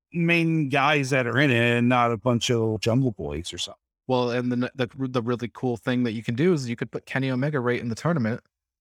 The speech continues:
Speaker 2: And if he loses, whoever he loses to should be getting a title shot too. You, they're, from a booking perspective, you can do a lot of creative things with tournaments that don't often get done. Really looking forward to see what they do. They got those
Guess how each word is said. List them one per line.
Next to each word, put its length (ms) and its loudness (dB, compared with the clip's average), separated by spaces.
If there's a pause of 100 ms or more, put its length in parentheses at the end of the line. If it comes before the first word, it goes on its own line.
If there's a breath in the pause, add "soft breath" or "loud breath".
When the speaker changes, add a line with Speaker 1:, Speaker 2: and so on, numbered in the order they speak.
(140)
Speaker 2:
And 80 -2
if 80 -2
he 100 0
loses, 480 0
whoever 280 0
he 280 -4
loses 380 -4
to 160 -2
should 160 -8
be 80 -6
getting 160 0
a 40 -6
title 220 -2
shot 300 -2
too. 240 0
You, 500 2 (380)
they're, 120 -4
from 180 -4
a 20 -2
booking 340 -2
perspective, 640 -2
you 80 -4
can 140 -4
do 140 4
a 20 4
lot 160 2
of 140 -2
creative 340 -2
things 240 -4
with 140 -10
tournaments 480 -4
that 180 -4 (460)
don't 200 -2
often 440 -2
get 240 -6
done. 320 -2 (100)
Really 160 2
looking 180 -4
forward 260 -2
to 60 -12
see 120 -4
what 100 -4
they 80 -4
do. 300 -2 (240)
They 80 -4
got 160 0
those 300 -6